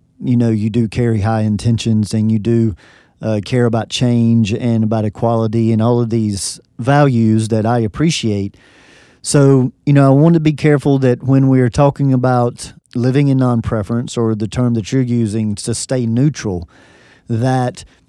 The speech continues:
that doesn't equate to being passive, that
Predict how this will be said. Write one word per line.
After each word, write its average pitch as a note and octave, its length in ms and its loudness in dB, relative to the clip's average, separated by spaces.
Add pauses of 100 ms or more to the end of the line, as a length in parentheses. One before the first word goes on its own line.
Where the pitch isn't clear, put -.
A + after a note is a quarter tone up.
(200)
that D3 560 -4
doesn't D3+ 520 2
equate C#3+ 560 -2
to C3 180 -2
being B2 320 -2
passive, A2+ 1000 -8 (500)
that B2 640 -2